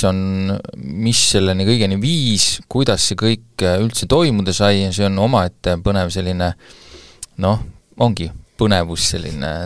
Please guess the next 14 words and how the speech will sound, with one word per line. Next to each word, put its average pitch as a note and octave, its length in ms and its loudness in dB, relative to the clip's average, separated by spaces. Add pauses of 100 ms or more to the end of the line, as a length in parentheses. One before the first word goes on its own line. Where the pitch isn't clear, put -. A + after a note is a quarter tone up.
stsenaarium, F#2 580 2
kus, - 320 -2
äh, D#2+ 640 -6 (260)
kord G2 300 0
olid F#2 240 -4 (260)
ekrekad G2 720 -4
olulised F2+ 880 -2
ja - 120 -6
kord F#2 280 0
olid, F2+ 320 -6
äh, F#2 500 -2
ühed F#2+ 280 -8
teised A#2 260 0
olulised, F#2+ 640 0